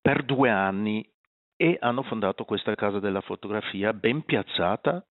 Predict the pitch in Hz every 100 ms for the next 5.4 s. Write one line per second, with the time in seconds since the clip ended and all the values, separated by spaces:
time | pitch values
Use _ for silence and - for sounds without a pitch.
0 | _ - - 123 135 139 - 104 98 98
1 | 95 98 - 107 127 123 123 123 131 131
2 | _ - 104 98 98 95 101 - 101 101
3 | 101 95 101 107 123 127 101 90 - 92
4 | - 85 90 90 90 95 92 90 90 87
5 | - 107 120